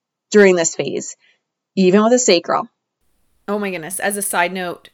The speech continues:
my friends, my program I used to record <laughs> switched from my microphone to my computer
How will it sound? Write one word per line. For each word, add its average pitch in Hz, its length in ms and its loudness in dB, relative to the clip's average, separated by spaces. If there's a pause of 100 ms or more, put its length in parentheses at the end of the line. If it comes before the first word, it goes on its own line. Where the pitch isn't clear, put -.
(100)
my 170 240 -6
friends, 170 720 -10 (320)
my 165 1000 -4 (300)
program 320 380 -2
I 269 60 0
used 240 280 -4
to 190 480 -4 (540)
record 180 480 -4 (560)
<laughs> - 600 -16
switched - 640 -4
from 214 260 -2
my 202 120 2
microphone 190 520 -2
to 196 100 -12
my 170 140 -4
computer 285 800 2